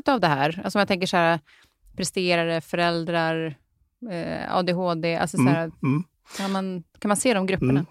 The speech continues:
Speaker 2: Nej, men som jag har förstått det så är A D H D överrepresenterat. Och för att det ingår i diagnosen just det här att det ingår i att man är hyperaktiv och impulsiv, alltså att man hoppar på saker utan att tänka långsiktigt. Och hyperaktiviteten gör att man är igång mycket.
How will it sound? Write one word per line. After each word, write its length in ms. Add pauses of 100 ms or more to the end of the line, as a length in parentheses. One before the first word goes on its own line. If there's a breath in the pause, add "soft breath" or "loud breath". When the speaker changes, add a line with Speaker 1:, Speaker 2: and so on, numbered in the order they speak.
Speaker 2:
Nej, 100
men 80
som 140
jag 60
har 40
förstått 420
det 80
så 160
är 40
A 20
D 100
H 200
D 100
överrepresenterat. 960
Och 100
för 120
att 180
det 80
ingår 380
i 60
diagnosen 840 (120)
just 260
det 80
här 140
att 440 (220)
det 80
ingår 260
i 20
att 120
man 120
är 60
hyperaktiv 760 (400)
och 60
impulsiv, 520
alltså 160
att 100
man 100
hoppar 240
på 240
saker 340
utan 300
att 80
tänka 240
långsiktigt. 840 (580 loud breath)
Och 120
hyperaktiviteten 840
gör 80
att 100
man 120
är 40
igång 360
mycket. 400